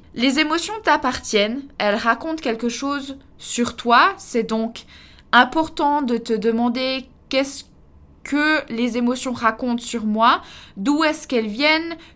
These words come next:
que s'est-il passé, comment j'ai interprété l'événement qui m'est, euh, arrivé, quelles sont les, les pensées que ça a généré chez moi, parce que tu te souviens, tes pensées précèdent tes émotions. Donc c'est tes émotions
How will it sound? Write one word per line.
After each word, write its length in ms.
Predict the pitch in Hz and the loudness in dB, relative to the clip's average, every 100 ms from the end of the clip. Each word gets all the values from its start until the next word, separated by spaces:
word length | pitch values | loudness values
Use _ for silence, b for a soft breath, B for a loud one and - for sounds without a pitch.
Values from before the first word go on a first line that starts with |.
| - | -6
que 120 | 269 | -4
s'est-il 380 | 269 254 254 214 | -2 -4 -4 -2
passé, 540 | 240 262 269 320 339 | 2 0 0 0 0
comment 300 | 320 262 302 | 0 0 0
j'ai 220 | 339 254 220 | 0 0 0
interprété 720 | 220 240 240 - 240 269 330 | 0 -6 -6 -6 -4 -2 0
l'événement 640 | 294 214 220 220 233 254 B B - | 0 0 0 0 0 -2 B B -14
qui 220 | - 240 | -6 -2
m'est, 320 | 233 240 233 | -2 0 2
euh, 400 | 214 202 196 190 - | 4 4 2 -2 4
arrivé, 560 | 208 233 240 233 302 320 | 6 6 0 -2 0 -2
quelles 140 | 247 | -4
sont 220 | 226 240 226 | -6 -4 -2
les, 240 | 190 185 B B B - | 0 -2 B B B -6
les 260 | 214 208 | -2 -2
pensées 500 | 202 277 302 370 381 | -2 -4 -2 -2 -2
que 120 | 381 | -4
ça 200 | 247 247 | -4 0
a 40 | 226 | 0
généré 460 | 226 233 254 269 | 0 -2 -2 -2
chez 240 | 269 - 214 | -2 -2 0
moi, 320 | 226 262 381 B B B - | 2 2 2 B B B 0
parce 260 | 233 240 - | 2 2 -2
que 220 | 311 330 | -2 -2
tu 300 | 330 - 240 | -2 -6 -6
te 40 | |
souviens, 560 | - 247 214 240 277 320 | -4 -4 -2 -2 -2 -2
tes 140 | - 277 | -2 -4
pensées 420 | 277 269 269 269 | -2 -4 -2 -4
précèdent 560 | 277 254 240 254 247 - | -4 -6 -4 -4 -6 -6
tes 220 | 226 226 | -2 0
émotions. 400 | 226 240 240 202 | 0 -2 -4 -6
Donc 180 | 190 - | -6 -6
c'est 140 | 180 | -8
tes 300 | 180 269 294 | -6 -4 -2
émotions 580 | 311 285 277 247 262 | -2 -2 -4 -4 -6